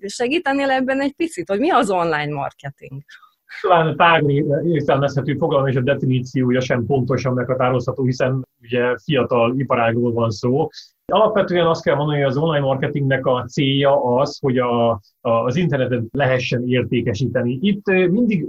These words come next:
Speaker 2: vannak különböző eszközök, sőt, eszközök jönnek-mennek, valamely eszközök ugye kiállták az idő próbáját, és, ö, akár már húsz éve velünk vannak, ö, aztán különböző egyéb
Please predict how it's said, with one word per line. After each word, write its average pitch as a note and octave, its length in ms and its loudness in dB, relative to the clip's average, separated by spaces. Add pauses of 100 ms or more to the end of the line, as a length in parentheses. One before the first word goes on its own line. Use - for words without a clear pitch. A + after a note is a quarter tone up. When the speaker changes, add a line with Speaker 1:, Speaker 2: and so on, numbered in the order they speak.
Speaker 2:
vannak F3 500 2
különböző C#3+ 460 0
eszközök, C#3+ 340 -2
sőt, D3 200 -2
eszközök D3+ 540 0
jönnek-mennek, D3+ 960 0
valamely E3+ 600 2
eszközök B2 440 -4
ugye A#2+ 180 -2
kiállták A#2 520 -2
az A2 100 -4
idő A2+ 260 -2
próbáját, A#2+ 480 0
és, A2 200 -8 (260)
ö, A#2 120 0
akár B2 280 2
már A2 100 -2
húsz D#3 300 0
éve E3+ 400 2 (200)
velünk F3 280 2
vannak, G3 500 4
ö, D#3 220 2
aztán C#3+ 380 0
különböző C3 680 0 (180)
egyéb C3+ 500 0